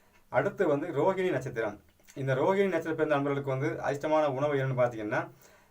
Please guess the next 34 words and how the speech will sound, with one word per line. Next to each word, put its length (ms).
தயிர் 280
சாதம், 500
வெண்ணெய். 400
அப்போ, 200
நீங்க 160
தயிர் 300
சாதம், 500
தயிர் 220
சாதத்தை 380
வந்து 160
நம்ம 240
வந்து 320
அடிக்கடி 340
எடுக்கலாம். 380
சில 220
பேருக்கு 260
வந்து 140
சளி 420
தொந்தரவு 380
இருந்ததுன்னா, 200
அதை 200
வந்து 160
நீங்க 180
அளவா 280
எடுத்துக்கலாம். 420
சளி 340
தொந்தரவு 360
இல்லை 200
அப்படின்னாச்சுன்னா, 520
அதை 180
வந்து 280
தினமுமே 380
காலையிலே 420
வந்து 360